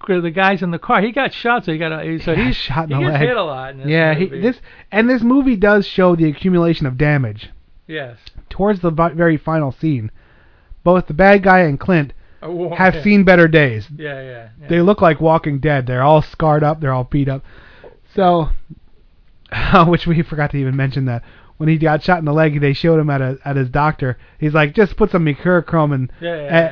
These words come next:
Speaker 2: and stitch me up. Don't bother with any of that other stuff." And the guy goes to cut his le-, his pants off, and he goes, "What are you doing?" He's like, "I'm gonna cut your pa-, pants leg off." He's like, "Not at twenty-nine ninety-five, you're not."
Speaker 1: <laughs> Yeah,
Speaker 2: So he,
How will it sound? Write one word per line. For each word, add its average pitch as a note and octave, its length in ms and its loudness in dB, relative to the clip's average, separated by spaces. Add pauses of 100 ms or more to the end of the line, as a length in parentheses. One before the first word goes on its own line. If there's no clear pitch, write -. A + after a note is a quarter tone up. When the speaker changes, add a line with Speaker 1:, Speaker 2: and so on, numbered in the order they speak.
(100)
Speaker 2:
and D3+ 180 0
stitch F3+ 320 -2
me D#3+ 120 2
up. D#3+ 180 2
Don't E3 180 4
bother D#3 300 2
with C#3+ 80 2
any D3 100 0
of C#3+ 60 0
that C#3 100 0
other D3 120 0
stuff." B2+ 240 -4 (260)
And D#3 80 -2
the D#3 40 -2
guy F#3 180 4
goes F#3 200 4
to E3+ 80 -2
cut G3 220 0
his D3+ 140 0
le-, D3+ 180 -2 (160)
his C3+ 240 -6
pants D#3+ 400 -2
off, B2 220 -4 (580)
and D3+ 120 0
he D3 60 2
goes, C#3 360 0
"What - 80 -20
are A3 40 -12
you A#3+ 80 -10
doing?" B3+ 320 6
He's C#3+ 140 2
like, D#3 100 0
"I'm D#3+ 80 2
gonna F3 120 2
cut G#3+ 180 0
your F3+ 100 0
pa-, F3+ 220 0 (100)
pants G#3 280 -4
leg D#3 100 -2
off." C#3 220 0 (100)
He's E3+ 100 -8
like, C#3+ 140 0
"Not G3 200 2
at F#3 40 -6
twenty-nine F#3+ 400 2
ninety-five, F#3 540 2
you're D3 100 4
not." C3 320 -6
Speaker 1:
<laughs> - 40 -8
Yeah, F#3+ 280 -4
Speaker 2:
So F#3+ 180 2
he, G3 40 6